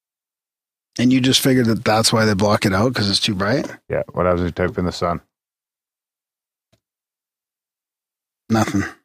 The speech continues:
Speaker 2: Oh, this thing's the worst. <laughs>
Speaker 1: I wanna see another star close up. Well, I just did an Alpha Centauri.
Speaker 2: This isn't a real telescope.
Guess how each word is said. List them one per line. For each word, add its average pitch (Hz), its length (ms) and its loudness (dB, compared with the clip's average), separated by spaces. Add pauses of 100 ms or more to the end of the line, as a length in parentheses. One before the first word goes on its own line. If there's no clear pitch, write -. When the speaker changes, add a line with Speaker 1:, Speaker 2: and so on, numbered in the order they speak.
(120)
Speaker 2:
Oh, 78 280 -2
this - 240 -20
thing's 69 260 -4
the 67 80 -4
worst. 76 720 0
<laughs> - 40 -16
Speaker 1:
I - 220 -2 (2000)
wanna 156 200 2
see 170 160 2
another 156 220 2
star 151 280 2
close 139 320 0
up. 165 120 0
Well, 104 120 -4
I 104 100 -6
just 101 200 -6
did 95 180 -8
an 90 120 -6
Alpha 92 260 -8
Centauri. 90 480 -4 (140)
Speaker 2:
This 120 200 -2
isn't 170 240 2
a 156 80 2
real 151 180 2
telescope. 123 840 2